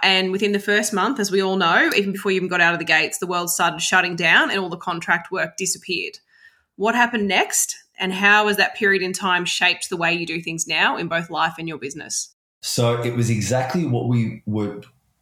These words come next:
Speaker 2: planning against happening, right? It was, you go from the general manager income, okay, well, we're not gonna start my business and go from general manager income to zero.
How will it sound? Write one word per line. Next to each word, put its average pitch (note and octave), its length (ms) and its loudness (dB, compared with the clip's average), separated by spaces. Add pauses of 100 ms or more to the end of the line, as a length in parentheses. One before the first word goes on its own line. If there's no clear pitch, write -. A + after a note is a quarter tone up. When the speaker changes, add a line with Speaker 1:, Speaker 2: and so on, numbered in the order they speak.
(200)
Speaker 2:
planning A#2+ 680 0
against F2+ 640 -2
happening, F2 640 -4
right? G2+ 340 -2
It A2 160 -4
was, G2+ 540 -4
you G2+ 160 -2
go G2+ 220 -2
from F#2+ 220 -2
the F2+ 80 -2
general B2 280 -2
manager B2+ 340 0
income, G#2 720 -2
okay, G2 280 -2
well, F2+ 160 -2
we're F#2 100 -2
not A2+ 160 -2
gonna G#2+ 180 -2
start G2 560 -2 (220)
my F#2 380 0
business F2+ 640 -4
and F#2 100 -2
go F2 160 0
from F2 340 -2
general G#2+ 280 -2
manager G2 340 -4
income F2+ 480 -2
to F2 640 -2 (480)
zero. F2+ 680 -2